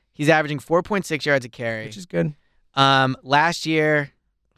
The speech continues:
Speaker 1: three point seven yards a carry, eight hundred ninety-eight total yards. I mean, his receiving numbers are down, but he had an absurd amount his first few years.
Speaker 2: Yeah, he was a great receiving
Speaker 1: So he,
Speaker 2: running back.
Speaker 1: he's had over thirteen hundred total yards the last one, two, three, four, five,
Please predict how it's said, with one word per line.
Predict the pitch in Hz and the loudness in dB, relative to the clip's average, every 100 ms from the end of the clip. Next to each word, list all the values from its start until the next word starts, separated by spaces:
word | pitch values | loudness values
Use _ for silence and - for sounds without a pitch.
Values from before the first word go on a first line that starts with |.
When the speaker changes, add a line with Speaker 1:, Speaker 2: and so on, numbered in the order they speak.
| - | -6
Speaker 1:
three | 139 156 | 0 2
point | 170 165 | 2 -2
seven | - 139 127 | 0 -2 0
yards | 123 120 117 | -4 -4 -6
a | |
carry, | - 117 110 113 113 | -8 -4 -4 -4 -8
eight | 131 131 | -10 -6
hundred | 139 127 120 | -6 -6 -8
ninety-eight | 117 117 113 107 | -8 -10 -12 -16
total | - 104 104 | -14 -16 -14
yards. | 104 101 101 - _ _ _ _ _ _ _ _ _ _ _ | -16 -16 -18 -20 _ _ _ _ _ _ _ _ _ _ _
I | 143 | 0
mean, | 175 190 | 4 4
his | 185 | 4
receiving | 190 - 269 359 | 2 -2 -4 -2
numbers | 220 175 160 | 0 2 0
are | 143 | -2
down, | 120 131 123 113 113 113 _ | -2 -2 0 -2 -4 -14 _
but | 135 | -4
he | 143 | 2
had | 202 | 2
an | 175 | 2
absurd | 131 - 147 139 | -4 -4 0 0
amount | 127 117 113 101 | 0 -4 -8 -10
his | 104 | -16
first | - 104 - | -16 -16 -18
few | 110 104 | -20 -20
years. | 101 - - | -20 -20 -2
Speaker 2:
Yeah, | 175 151 | 2 2
he | |
was | 147 139 | 2 0
a | |
great | 131 - 117 127 123 - | -4 -8 -16 -14 -14 -16
receiving | 113 - 110 | -16 -12 -2
Speaker 1:
So | 196 | 2
he, | 196 247 | 4 2
Speaker 2:
running | 262 | 0
back. | 156 | -2
Speaker 1:
he's | 220 | 0
had | 269 262 | 2 4
over | 233 | 2
thirteen | 220 196 185 - | 0 0 -2 0
hundred | 175 156 151 | 0 0 -4
total | - 147 139 | 0 0 2
yards | 127 120 110 107 | 0 0 -2 -8
the | |
last | 117 113 110 - | -6 -6 -6 -8
one, | 123 120 | -10 -8
two, | 120 113 | -10 -14
three, | 113 | -16
four, | 110 | -16
five, | 107 107 98 | -14 -14 -14